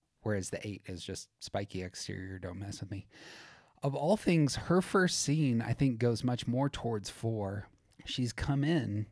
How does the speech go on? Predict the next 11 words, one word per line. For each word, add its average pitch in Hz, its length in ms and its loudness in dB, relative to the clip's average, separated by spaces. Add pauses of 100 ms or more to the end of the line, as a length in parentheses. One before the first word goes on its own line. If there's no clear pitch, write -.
as 127 180 2
you 170 80 4
kinda 120 280 4
said, 104 380 -2
her, 156 340 -2 (300)
the 123 120 -2
way 143 140 2
she 160 180 0
dresses 110 440 -2
actually 104 340 -2
says 117 300 -4